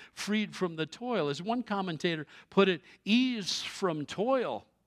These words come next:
port after a stormy sea, death after life. These are lovely things."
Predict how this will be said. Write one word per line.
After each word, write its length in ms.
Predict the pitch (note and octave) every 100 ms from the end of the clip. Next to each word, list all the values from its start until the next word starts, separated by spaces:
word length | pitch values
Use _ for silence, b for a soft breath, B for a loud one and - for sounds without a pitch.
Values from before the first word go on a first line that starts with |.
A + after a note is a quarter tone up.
| _ _ b b _
port 440 | - B3+ C4 E3 - -
after 420 | D#3 D#3+ - F3
a 80 | D3
stormy 580 | - - G#3 G#3+ F#3 C3+
sea, 400 | - - A#3 B B C#3
death 320 | A3 A3+ -
after 400 | G3+ G3 - F#3
life. 380 | E3+ G3+ A3 - B _
These 280 | F#3 G#3 -
are 160 | F#3+ D#3+
lovely 720 | D3 G3+ C4 A#3 A#3 A#3+ D3
things." 760 | - C#3+ A2+ G2+ A2 - -